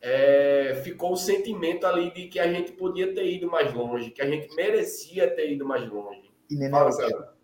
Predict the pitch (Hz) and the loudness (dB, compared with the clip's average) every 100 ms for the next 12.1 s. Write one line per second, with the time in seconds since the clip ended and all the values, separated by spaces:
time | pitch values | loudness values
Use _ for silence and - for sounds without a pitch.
0 | _ - 151 175 180 170 165 123 131 143 | _ -16 -6 -6 0 2 2 4 2 2
1 | - 160 - 151 170 180 156 143 156 127 | -4 -2 2 0 -2 0 4 6 6 4
2 | 123 127 131 123 147 147 147 151 - 139 | 4 0 2 2 2 0 0 -2 -2 -2
3 | - 139 143 143 151 165 170 151 131 143 | -2 -6 -6 -2 -4 0 0 0 0 -2
4 | 170 175 196 151 139 190 185 185 180 208 | -4 -4 -4 -4 -4 0 2 4 2 2
5 | 202 202 156 143 151 165 170 170 196 131 | 6 8 8 4 0 -2 -4 -4 -6 -2
6 | 127 160 147 127 139 151 131 123 - - | -2 -2 4 4 4 2 2 0 -2 -8
7 | - - - 185 123 123 135 - 165 170 | -12 -18 -14 0 2 2 0 -2 -2 -4
8 | 151 - _ _ _ _ _ _ 156 160 | -10 -10 _ _ _ _ _ _ 0 4
9 | 190 208 185 190 220 233 233 233 127 147 | 4 4 4 2 2 4 4 2 -4 -4
10 | - - 170 _ _ _ _ _ - 233 | -8 -14 -14 _ _ _ _ _ -4 -2
11 | - 123 120 - 180 190 120 117 - - | 0 0 0 0 -4 -4 -2 -2 -4 -10